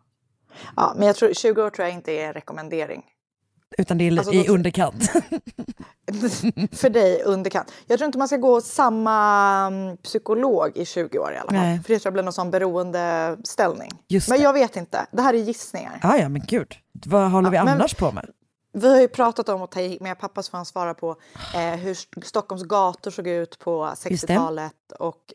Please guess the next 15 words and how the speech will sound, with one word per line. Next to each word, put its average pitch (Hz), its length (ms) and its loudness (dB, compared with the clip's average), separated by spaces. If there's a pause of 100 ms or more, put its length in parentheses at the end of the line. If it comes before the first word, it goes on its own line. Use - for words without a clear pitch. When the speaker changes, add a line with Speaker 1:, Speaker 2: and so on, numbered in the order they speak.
Speaker 1:
nu 190 180 -4
även 165 200 -6
då 156 120 -6
det 170 80 -6
här 208 200 -4
kanske. - 240 -20 (340)
Speaker 2:
Just 220 220 2
det. - 160 -10 (360)
Ja, 208 60 2
men 214 100 6
vi 220 100 2
får 294 100 -2
ha 185 280 4
ett 170 120 -2
specialavsnitt. 170 720 -2